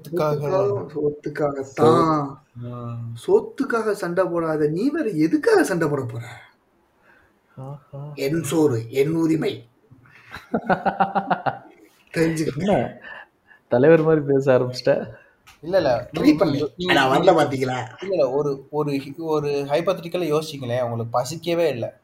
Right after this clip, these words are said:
Speaker 3: உ-, உங்க-, உங்களுக்கு அப்படி ஒரு வாரம் இருக்கு, நீங்க வேலை பார்க்க மாட்டீங்க, உங்களுக்கு அடுத்தது என்னன்னே இருக்காது. எதுக்குங்க கடைசியில end of the day என்னங்க பண்ணுவீங்க? ஆ, எந்திரிக்க போறா, பசிக்க போ-,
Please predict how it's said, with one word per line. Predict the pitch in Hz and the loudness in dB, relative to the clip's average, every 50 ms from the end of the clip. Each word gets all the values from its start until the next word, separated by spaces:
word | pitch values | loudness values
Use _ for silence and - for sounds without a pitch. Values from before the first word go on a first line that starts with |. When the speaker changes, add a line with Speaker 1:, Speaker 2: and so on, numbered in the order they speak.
| _ _ _ _ _ _ _ _ _ _ _ _ - - - - _ _ - | _ _ _ _ _ _ _ _ _ _ _ _ -16 -16 -16 -16 _ _ -20
Speaker 3:
உ-, | 123 | -18
உங்க-, | - - 143 135 135 131 | -16 -12 -8 -8 -6 -6
உங்களுக்கு | 131 135 135 131 123 127 | -6 -6 -4 -4 -2 -4
அப்படி | 117 117 123 | -4 -2 -2
ஒரு | 120 117 123 | -2 2 2
வாரம் | 123 135 151 160 151 143 | 4 4 4 4 2 0
இருக்கு, | 135 - - 123 117 _ _ _ _ _ _ _ _ _ _ _ _ _ _ _ - | -4 -14 -18 -20 -20 _ _ _ _ _ _ _ _ _ _ _ _ _ _ _ -20
நீங்க | 127 123 123 120 131 | -16 -10 -4 0 2
வேலை | 147 156 143 | 4 4 2
பார்க்க | 139 135 - 123 | 2 -2 -6 -8
மாட்டீங்க, | 123 117 120 120 110 104 104 98 98 _ _ _ _ _ _ - - _ _ _ _ _ _ _ _ _ _ _ _ _ _ _ _ | -10 -10 -10 -10 -14 -12 -12 -12 -14 _ _ _ _ _ _ -20 -20 _ _ _ _ _ _ _ _ _ _ _ _ _ _ _ _
உங்களுக்கு | - 147 143 - 165 135 127 123 | -14 -12 -6 -6 -4 -2 2 2
அடுத்தது | 127 131 165 - - 151 147 | 2 2 0 -4 -8 -8 -6
என்னன்னே | 143 135 139 160 170 170 175 175 170 | -4 -2 -2 -2 -2 -2 0 0 0
இருக்காது. | 147 139 131 - 127 120 113 113 104 107 - _ _ _ _ _ _ _ _ _ _ _ _ _ _ _ _ _ _ _ _ _ _ _ _ _ _ _ _ _ _ _ _ _ _ _ _ - 117 | -2 -2 -2 -2 -2 -2 -2 -4 -8 -10 -14 _ _ _ _ _ _ _ _ _ _ _ _ _ _ _ _ _ _ _ _ _ _ _ _ _ _ _ _ _ _ _ _ _ _ _ _ -14 -8
எதுக்குங்க | 135 175 - 330 302 277 196 165 139 131 | -6 -6 -6 -6 -6 -4 -4 -2 -2 -2
கடைசியில | 135 139 208 269 - 226 185 143 | 0 -2 -2 -2 -2 -2 -2 -2
end | 127 135 160 196 208 | -2 -4 -4 2 2
of | 285 294 226 | 2 2 2
the | 202 | 0
day | 180 190 185 | -2 -2 -2
என்னங்க | 170 175 202 214 196 156 | 0 0 0 0 -2 -2
பண்ணுவீங்க? | 131 - 123 120 117 117 113 - - - - _ _ _ _ _ - | -4 -6 -10 -10 -8 -10 -10 -10 -12 -18 -20 _ _ _ _ _ -12
ஆ, | 131 131 135 131 123 117 117 117 117 - - _ _ _ _ _ _ _ _ _ _ - | -8 -6 -6 -4 -4 -6 -6 -8 -10 -12 -18 _ _ _ _ _ _ _ _ _ _ -12
எந்திரிக்க | 135 135 151 175 170 208 202 196 190 175 | -8 -6 -6 -6 -4 -6 -6 -4 -4 -2
போறா, | 147 147 180 240 247 - | 2 4 4 4 4 4
பசிக்க | 139 156 160 196 196 202 180 | 2 0 0 -2 -2 -2 -2
போ-, | 165 147 147 139 135 | 0 0 2 2 0